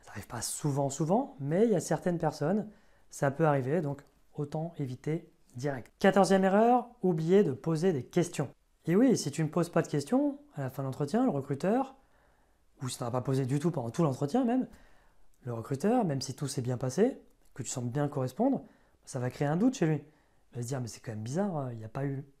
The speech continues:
une seule question, ou même que une, ça fait pas beaucoup. » Quand même bizarre. Et donc là, on crée un doute inutile dans la tête de la personne. Et tu verras, ça peut arriver que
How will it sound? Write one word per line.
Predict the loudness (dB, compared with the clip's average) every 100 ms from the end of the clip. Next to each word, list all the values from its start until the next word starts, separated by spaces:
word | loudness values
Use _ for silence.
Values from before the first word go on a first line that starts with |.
| _ _
une | -2 -2
seule | -2 -2 -2
question, | -2 -6 -4 -6 -6 -18 _ _ _ _ -8
ou |
même | -8 -6
que | -4
une, | -2 -2
ça | -6
fait | -8
pas |
beaucoup. » | -8 0 -2 -2 -18 -20 _ _ _ _ _ _ _ _ _
Quand | -14
même | -6
bizarre. | 2 2 2 -6 _ _
Et | -8
donc | 0 4
là, | 6 4
on |
crée | -2 0 0
un | 2 0
doute | 0 -2 -10 _ _ _ _ _
inutile | 2 2 2 0 0 0 -8 -20 _ _ _ -6
dans | 0 2
la | 0
tête | -2 -2 -4 -12
de | -6 -2
la | -2
personne. | -4 -8 -10 -14 _ _ _ _ _ _
Et | -6
tu | -4 0
verras, | 2 4 2
ça | 2 -2
peut | 0
arriver | 0 4 2
que | 2 -2